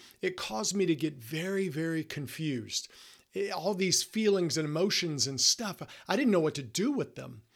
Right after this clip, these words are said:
because I'd never processed through pain. I'd never processed through stuff that had happened in my life. And you see, the problem with boxes is, is they pile up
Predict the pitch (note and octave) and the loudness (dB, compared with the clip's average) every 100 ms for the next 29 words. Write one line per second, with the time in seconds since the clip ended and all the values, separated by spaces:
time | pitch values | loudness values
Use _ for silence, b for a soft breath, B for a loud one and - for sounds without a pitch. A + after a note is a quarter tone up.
0 | B B - E3 F3+ F3+ E3 D3+ D#3+ F3+ | B B -6 -2 2 2 2 0 -2 0
1 | F#3+ F#3 - D#3+ F3+ - - D3 - - | 0 -2 -10 -6 -4 -2 0 0 -2 -2
2 | E3 E3 C#3+ A#2+ - B2+ B2+ D#3+ F3+ B | -2 0 0 -2 -6 -8 -6 -6 -8 B
3 | B B C#3 C#3+ F3 E3+ - - E3+ C3+ | B B -6 -2 -2 -2 -6 -6 -4 0
4 | - D3 - D3+ C#3 - D3+ C3+ - B2+ | 0 0 -2 -4 -2 -2 -2 -4 -6 -6
5 | A#2 A#2 B2+ C#3 C3 B2 A#2 A2+ C3+ F3 | -6 -8 -8 -8 -6 -6 -8 -10 -10 -12
6 | - B B B B B B F3+ G3 - | -14 B B B B B B -2 2 2
7 | A3 E3+ - A#3+ C#4+ E3+ C#3 A2 A#2 A#2+ | 2 -2 -8 -4 -2 0 -2 -4 -10 -8
8 | - C3+ C#3 - - B B B B - | -8 -6 -4 -4 -4 B B B B 0
9 | E3+ D3+ G#3+ D#3+ C#3 C#3+ C3 - - F3 | 2 2 0 -2 -2 -2 -4 -4 -4 -2
10 | D#3+ D3 D3 B2+ - | -2 0 -2 -2 -6